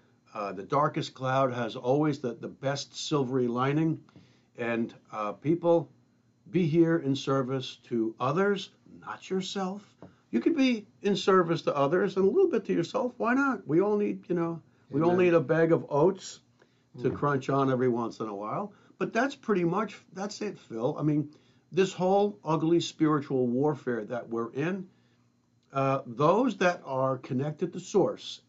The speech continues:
Speaker 1: and the Holy Spirit and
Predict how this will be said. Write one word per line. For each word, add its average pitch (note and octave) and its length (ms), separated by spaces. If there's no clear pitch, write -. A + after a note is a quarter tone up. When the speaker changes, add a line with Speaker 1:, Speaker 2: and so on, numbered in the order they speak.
Speaker 1:
and C3+ 340
the - 80
Holy D#3+ 280
Spirit C#3+ 460
and A#2 320